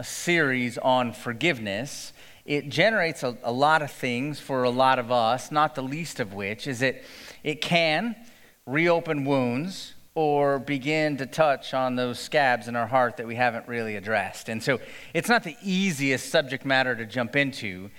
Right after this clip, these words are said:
but it's important for us to realize that biblically there is a, a process and a way in which God desires to help us experience the freedom that Christ offers through the lenses of forgiveness.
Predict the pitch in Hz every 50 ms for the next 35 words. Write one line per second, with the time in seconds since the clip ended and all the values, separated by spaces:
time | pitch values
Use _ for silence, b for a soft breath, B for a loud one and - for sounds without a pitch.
0 | B B B B B B 165 165 123 170 160 135 - 175 196 214 220 175 151 -
1 | 156 160 151 135 - - 147 139 131 143 151 151 139 127 123 123 127 107 123 117
2 | 110 131 156 147 139 127 123 - 117 110 110 120 131 131 139 143 135 135 123 110
3 | - - B B B B B B B B B B B B B - 135 - - -
4 | - 165 170 175 180 185 180 - - - 123 107 98 98 104 127 139 - - 131
5 | 127 127 123 120 131 131 147 160 165 151 139 131 131 131 - - 135 123 123 123
6 | 123 127 120 117 113 104 - 123 120 110 101 123 120 127 139 147 147 147 143 139
7 | - - 147 123 107 127 135 131 131 131 120 - 127 - - - 131 131 127 120
8 | - - 117 - - - 143 160 156 143 123 117 110 - - - 123 117 117 -
9 | - 127 139 147 147 - 120 110 - - 156 156 139 127 117 107 107 104 113 107
10 | 107 104 - - 98 101 120 107 101 95 92 95 - - -